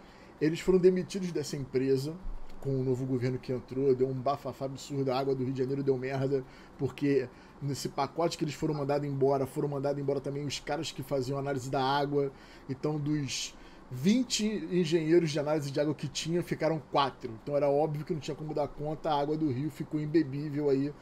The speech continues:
durante quase um mês e meio, a gente tendo que comprar água. Agora voltou ao normal, mas a gente ficou um mês e meio tendo que comprar água. Aí eles estavam conversando comigo, isso, construção civil, arquitetura, trocando ideia, não sei o que, não sei o que.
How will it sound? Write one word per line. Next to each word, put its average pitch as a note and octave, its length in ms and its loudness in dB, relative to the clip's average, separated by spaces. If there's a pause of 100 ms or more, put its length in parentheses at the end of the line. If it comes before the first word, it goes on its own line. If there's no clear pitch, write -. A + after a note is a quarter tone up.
(220)
durante C#3 300 0
quase D3 300 2
um D#3 40 -2
mês D3+ 240 -2
e E3 60 -2
meio, C#3+ 180 0
a C#3+ 40 -2
gente C3+ 80 -8
tendo D3+ 180 -4
que - 60 -12
comprar D3+ 340 -2
água. B2 420 0
Agora F3 220 0
voltou G3 280 2
ao F#3+ 60 2
normal, C3+ 380 -2 (260)
mas C3 120 -2
a - 20 0
gente C#3 140 -8
ficou D#3 200 -6
um F3+ 80 2
mês E3+ 280 0
e F3+ 40 0
meio E3 140 0
tendo D#3+ 180 -6
que - 60 -16
comprar D#3 280 -4
água. A#2+ 300 -4 (580)
Aí C#4 100 8
eles D4+ 120 6
estavam G#3 200 0
conversando G3+ 300 2
comigo, A3 380 0 (100)
isso, G#3 340 -2
construção F3 600 -2
civil, F#3+ 520 -2
arquitetura, C3 760 -2 (340)
trocando F#3+ 440 2
ideia, G#3 260 0
não A3 80 -8
sei B3 140 -8
o - 20 -8
que, C4 60 -8
não C#4 120 -6
sei B2+ 120 -4
o - 40 -8
que. - 60 -12